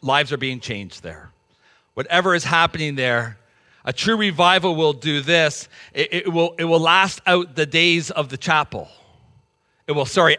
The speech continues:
outlast the days of the chapel. It will move into a pattern of living that's been transformed, that Christ is first, us second, that his church is important, that membership is important to a local church, and that the gospel continues to go out into all the world.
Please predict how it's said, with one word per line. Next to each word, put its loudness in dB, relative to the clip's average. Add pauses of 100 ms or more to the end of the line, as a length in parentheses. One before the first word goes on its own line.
outlast 0
the -4
days -2
of -8
the -8
chapel. -6 (880)
It -8
will -2
move 6
into 0
a 2
pattern 4
of -4
living -2 (260)
that's -4
been -2
transformed, 0
that -2
Christ 0
is -12
first, -2 (240)
us 0
second, -2 (140)
that -2
his -8
church 0
is -8
important, -2 (160)
that -2
membership 0
is -10
important -4
to 4
a 2
local -2
church, -6 (180)
and -2
that -2
the -6
gospel 0
continues -6
to -6
go -2
out 2 (140)
into -4
all 2
the -4
world. -2